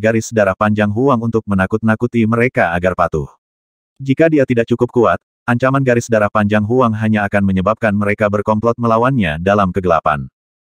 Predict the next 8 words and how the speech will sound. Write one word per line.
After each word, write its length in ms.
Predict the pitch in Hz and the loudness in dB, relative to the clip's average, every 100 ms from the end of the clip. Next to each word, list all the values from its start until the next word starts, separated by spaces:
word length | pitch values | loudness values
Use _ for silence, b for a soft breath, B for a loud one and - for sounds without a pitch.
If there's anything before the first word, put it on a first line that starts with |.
| _ _ - | _ _ -8
Setelah 400 | - 131 143 160 | -4 0 2 2
membuat 400 | 147 123 131 127 | 2 2 2 0
mereka 240 | 110 123 110 | 0 0 -2
bersumpah 420 | 104 110 110 107 | -2 -2 -2 -2
atas 240 | 107 110 | -2 -2
nama 240 | 110 101 101 | 0 0 2
Dewa 240 | 104 117 | 2 2
Penciptaan, 640 | 127 120 - 101 80 76 | 0 -4 -2 -2 -2 -4